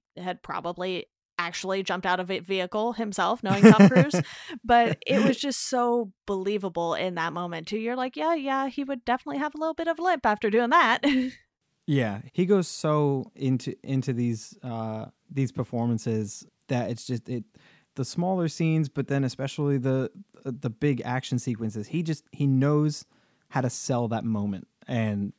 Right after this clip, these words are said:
Speaker 2: uh, the whole sandstorm scene is spectacular. Like, it's kind of weird to say visually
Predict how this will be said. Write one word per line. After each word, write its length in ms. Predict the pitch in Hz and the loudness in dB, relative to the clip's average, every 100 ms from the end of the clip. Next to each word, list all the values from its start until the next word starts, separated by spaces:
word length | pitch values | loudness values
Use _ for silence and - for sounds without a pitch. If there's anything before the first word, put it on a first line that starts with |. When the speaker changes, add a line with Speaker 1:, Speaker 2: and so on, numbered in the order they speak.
| - | -8
Speaker 2:
uh, 340 | 127 110 107 - _ | -4 -2 -4 -10 _
the 200 | 127 117 - | -2 -2 -4
whole 260 | 160 160 | 2 2
sandstorm 600 | 139 127 127 117 127 117 | 2 0 0 0 -2 -4
scene 420 | 110 117 110 107 101 | -4 -2 -2 -2 -2
is 400 | 110 107 98 - - _ _ _ | -4 -4 -6 -12 -20 _ _ _
spectacular. 800 | - - 123 - 110 104 107 101 | -14 -4 -4 -2 -2 -2 -8 -8
Like, 200 | 120 113 101 - - - | -8 -8 -8 -18 -8 -4
it's 120 | 147 | 0
kind 200 | 170 170 | 2 2
of 120 | 147 | 2
weird 240 | 165 175 156 | 4 4 4
to 60 | |
say 200 | - 147 | 2 2
visually 840 | 120 110 143 131 120 110 104 104 | 2 2 4 6 4 4 0 0